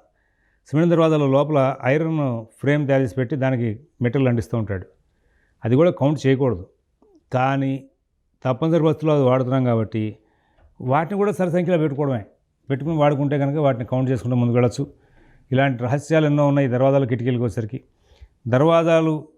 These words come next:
బేస్ సంఖ్య, కిటికీలు బేస్ సంఖ్య రెండు కలిపి సరి సంఖ్య అవుతాయి కాబట్టి ఇట్లా పనికొస్తుందని అడిగేవాళ్ళు ఉన్నారు. అది చాలా తప్పండి,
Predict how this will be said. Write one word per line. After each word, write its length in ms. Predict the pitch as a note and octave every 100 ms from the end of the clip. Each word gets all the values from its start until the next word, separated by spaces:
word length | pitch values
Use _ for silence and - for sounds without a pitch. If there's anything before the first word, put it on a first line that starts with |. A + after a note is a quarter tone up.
| _
బేస్ 280 | A#2 C#3 -
సంఖ్య, 340 | D#3 D3 D#3 D3
కిటికీలు 300 | B2+ C#3 D3
బేస్ 280 | C3 C#3+
సంఖ్య 380 | C#3+ C#3 C#3 C3+ - _ _ _ _ _ -
రెండు 200 | B2+ D#3+
కలిపి 200 | D3+ B2+
సరి 140 | C3
సంఖ్య 240 | A#2+ C#3+
అవుతాయి 180 | C#3 C3+
కాబట్టి 200 | C3 B2
ఇట్లా 140 | A#2 A#2+
పనికొస్తుందని 380 | C3+ - C3+
అడిగేవాళ్ళు 300 | B2+ A#2+ A#2+
ఉన్నారు. 240 | A2 G#2 F#2+ _ _ _ _ _ - - -
అది 160 | A#2+ C3 -
చాలా 160 | A#2+
తప్పండి, 600 | B2+ A#2+ A2 C#3+ C3+ D3